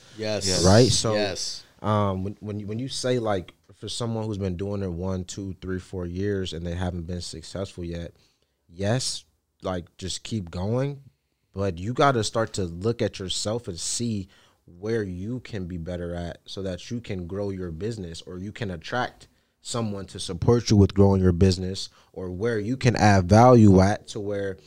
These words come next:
Speaker 3: somebody will say, "I'm about to give this kid some game because I know he's gonna carry the,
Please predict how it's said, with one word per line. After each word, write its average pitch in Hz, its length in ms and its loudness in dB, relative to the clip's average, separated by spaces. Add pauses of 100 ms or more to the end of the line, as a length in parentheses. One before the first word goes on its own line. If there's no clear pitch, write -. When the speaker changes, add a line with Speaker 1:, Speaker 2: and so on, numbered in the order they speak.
(160)
Speaker 3:
somebody 110 400 -2
will 101 100 -6
say, 101 180 -8
"I'm 110 100 -4
about 117 140 -6
to 92 60 -6
give 98 200 0
this 101 120 4
kid 101 200 4
some 85 200 -2
game 104 300 6
because 95 400 0
I 107 80 -4
know 104 260 -8
he's 101 100 -8
gonna 90 200 -2
carry 101 320 4
the, 90 240 4